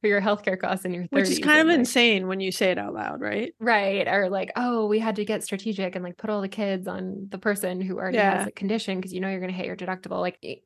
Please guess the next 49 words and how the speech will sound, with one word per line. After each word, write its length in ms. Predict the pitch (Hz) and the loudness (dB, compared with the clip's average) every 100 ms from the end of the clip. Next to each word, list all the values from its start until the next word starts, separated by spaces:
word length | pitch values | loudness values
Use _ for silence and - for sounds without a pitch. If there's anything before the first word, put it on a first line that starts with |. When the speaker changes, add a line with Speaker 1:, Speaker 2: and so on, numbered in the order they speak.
| - | -4
Speaker 1:
a 60 | |
thing 160 | 302 285 | 0 2
I 100 | 254 | 2
think 160 | 240 | 2
all 100 | 226 | 2
the 60 | 208 | 2
time 260 | 202 196 190 | 2 0 0
is 300 | 185 180 - - | -4 -6 -10 -6
healthcare 760 | 214 220 240 220 214 208 208 - | -2 0 4 4 6 4 2 0
in 80 | 190 | -2
this 100 | 185 | 0
country, 560 | 202 190 190 180 180 - | -2 -2 -2 -2 -4 -4
lots 220 | 160 175 | 0 0
of 100 | 180 | -2
opinions 340 | 175 185 180 185 | -4 -2 -2 0
about 200 | 180 190 | 0 2
it. 180 | 180 - | -2 -2
It, 160 | 208 - | -6 -2
it's 120 | 233 | 2
not 160 | 262 180 | 4 4
working 260 | 185 208 208 | 2 2 2
well 200 | 208 202 | 2 2
for 100 | - | -2
anyone. 400 | 175 202 214 226 - | -2 -2 -2 -2 -2
Speaker 2:
Yeah. 280 | 226 196 - - | 2 2 0 0
Speaker 1:
But 400 | 254 233 196 180 - | 4 6 6 2 -2
what 300 | 190 208 - | -2 0 0
we 160 | 202 208 | 0 0
can 280 | - 196 180 | 0 -2 2
do 580 | 214 202 180 180 180 - - | 4 4 2 -2 -4 -6 -4
day 140 | 185 | -2
to 80 | 170 | 0
day 360 | 196 175 170 - | 2 4 2 0
is 120 | 180 - | -4 -2
figure 220 | 196 180 | -2 -2
out 260 | 165 170 - | -2 -4 -6
how 260 | - 185 165 | -6 -4 -2
to 280 | - - 196 | -4 -6 -8
get 200 | 190 190 | -4 -2
the 80 | 190 | 0
most 260 | 175 175 - | -2 -4 -6
out 120 | 165 | -6
of 80 | 143 | -6
the 80 | 170 | -6
system 360 | - - - | -6 -8 -8
that 140 | - - | -6 -6
we 140 | 175 | -8
do 260 | 190 - 175 | -6 -6 -6
have 240 | - - | -6 -8